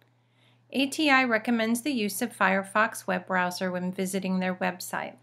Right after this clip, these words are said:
So the first thing you'll need to do is open up Firefox.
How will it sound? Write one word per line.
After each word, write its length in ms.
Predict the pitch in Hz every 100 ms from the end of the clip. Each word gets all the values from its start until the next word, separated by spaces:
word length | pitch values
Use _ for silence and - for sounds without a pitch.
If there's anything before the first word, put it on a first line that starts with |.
| _
So 160 | - 214
the 100 | 202
first 320 | - 220 220
thing 140 | 247
you'll 100 | 233
need 240 | 226 233 240
to 100 | 294
do 360 | 285 254 269 269
is 220 | 262 247
open 320 | 202 190 208
up 160 | 190 190
Firefox. 960 | - 180 175 180 190 220 302 - -